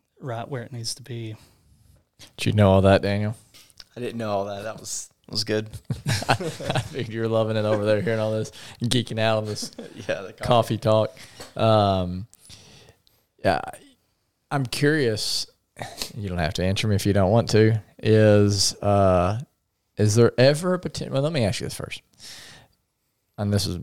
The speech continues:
Speaker 2: uh, maybe more for you, Audrey, but I guess for you as well, Brandon, 'cause you're from this area. You know, when we were going to school here,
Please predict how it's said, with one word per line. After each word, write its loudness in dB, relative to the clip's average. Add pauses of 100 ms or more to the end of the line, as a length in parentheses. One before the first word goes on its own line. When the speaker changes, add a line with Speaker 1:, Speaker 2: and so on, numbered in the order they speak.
Speaker 2:
uh, -2
maybe 2
more 0
for -2
you, 2
Audrey, 0
but -6
I -2
guess -4
for -6
you -4
as -4
well, 0
Brandon, 0
'cause -6
you're -2
from -6
this -4
area. 2
You 0
know, 4
when 2
we 6
were 4 (380)
going -2
to -2
school 0
here, -2